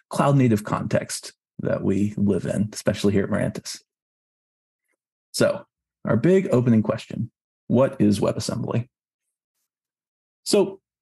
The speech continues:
you might have heard the quip that the Holy Roman Empire wasn't holy, it wasn't Roman, and it wasn't an empire. And you can say something kind of similar about WebAssembly. People often do. From the name, you would think it, it's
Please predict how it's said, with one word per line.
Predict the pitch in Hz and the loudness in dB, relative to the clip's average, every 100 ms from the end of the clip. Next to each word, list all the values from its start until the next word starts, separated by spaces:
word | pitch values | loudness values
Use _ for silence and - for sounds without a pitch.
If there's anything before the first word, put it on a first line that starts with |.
| - | 0
you | 185 | 4
might | 220 247 | 6 4
have | 320 | 4
heard | 190 131 | 2 2
the | - | 0
quip | - 98 - - | 0 -2 -4 -6
that | 113 104 - 101 | 0 2 2 4
the | 104 107 110 - | 4 6 4 0
Holy | - 160 170 | 0 4 4
Roman | 135 127 | 4 4
Empire | 104 104 98 101 98 98 - | 4 2 2 2 0 -2 -4
wasn't | 117 165 180 | -2 0 2
holy, | 113 107 107 110 - _ | 2 2 2 0 -4 _
it | - 98 - | -2 -2 2
wasn't | 117 131 120 | 2 4 4
Roman, | 101 101 101 - | 4 4 4 0
and | - | -2
it | - | 0
wasn't | - 101 | 0 2
an | 104 | 2
empire. | 95 - - 120 _ _ _ _ _ | 2 0 -2 -6 _ _ _ _ _
And | - 147 147 - | 0 2 4 4
you | 170 | 4
can | 190 | 4
say | 180 208 | 4 4
something | 208 202 196 | 4 4 4
kind | 196 175 | 4 2
of | |
similar | - 151 120 110 | 2 2 4 4
about | 107 101 | 2 2
WebAssembly. | 107 - - - - - 113 - - 104 | 2 0 -2 -6 -4 -4 -4 -6 -6 -2
People | 123 - | 0 2
often | 104 104 - 208 | 0 0 4 4
do. | - - 113 _ - - _ _ _ _ | 4 -2 -6 _ -20 -20 _ _ _ _
From | - 101 101 104 | 2 4 6 6
the | 110 | 6
name, | 110 107 240 - | 6 4 2 2
you | - - | 2 2
would | - | 2
think | - 104 | 0 2
it, | 123 | 2
it's | - - - | 0 -4 -8